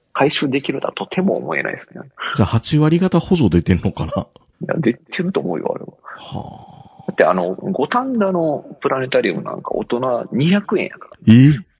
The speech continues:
Speaker 1: 二百円ですよ。
Speaker 2: そもそも五反田にプラネタリウムがあるとは。
Speaker 1: うん。ドトールのコーヒーより安いですよ。
Speaker 2: ほんまや。
Speaker 1: 五十分楽しめるコンテンツが。
Speaker 2: ちょっと待って、五反田のプラネタリウムって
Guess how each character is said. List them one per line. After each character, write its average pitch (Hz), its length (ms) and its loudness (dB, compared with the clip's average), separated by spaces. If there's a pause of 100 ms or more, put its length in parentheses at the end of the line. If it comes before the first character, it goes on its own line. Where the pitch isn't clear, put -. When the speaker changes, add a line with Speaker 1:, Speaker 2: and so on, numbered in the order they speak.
(160)
Speaker 1:
二 175 120 4
百 214 240 2
円 123 100 -2
で - 100 -8
す - 80 -14
よ。 - 140 -16 (420)
Speaker 2:
そ - 180 -10
も 214 80 -4
そ - 140 -2
も 190 240 4
五 - 0 -
反 254 260 0
田 214 100 4
に 190 100 4
プ - 140 -2
ラ 190 100 4
ネ 185 80 2
タ 185 100 4
リ 185 120 6
ウ 107 60 8
ム 82 120 4
が 78 80 4
あ 82 40 4
る 95 100 2
と 78 120 -2
は。 76 220 -2 (100)
Speaker 1:
う - 40 -8
ん。 101 40 -2
ド 123 120 6
ト 226 200 2
ー 120 40 0
ル 95 100 -4
の - 100 -10
コ 98 200 -6
ー - 20 -6
ヒ 101 140 -4
ー 95 40 0
よ - 60 -4
り - 80 -6
安 - 260 -4
い - 80 -12 (220)
で - 80 -14
す - 80 -16
よ。 - 180 -14 (100)
Speaker 2:
ほ - 120 -4
ん 85 40 2
ま 87 80 6
や。 90 140 6
Speaker 1:
五 - 60 -2
十 - 0 -
分 90 180 -6
楽 95 180 -4
し 90 120 -4
め 87 60 -4
る 80 80 -8
コ 87 120 -8
ン 85 80 -10
テ 90 100 -8
ン - 40 -10
ツ - 120 -12
が。 - 120 -4 (640)
Speaker 2:
ち - 100 -6
ょ - 20 -4
っ - 40 -4
と 226 60 0
待 - 120 0
っ - 20 2
て、 - 160 -10
五 - 160 0
反 330 200 0
田 349 120 -2
の 277 140 2
プ 269 320 2
ラ 214 100 2
ネ 247 140 -6
タ - 180 0
リ 165 120 8
ウ - 60 0
ム - 140 -4
っ - 40 -8
て - 320 -10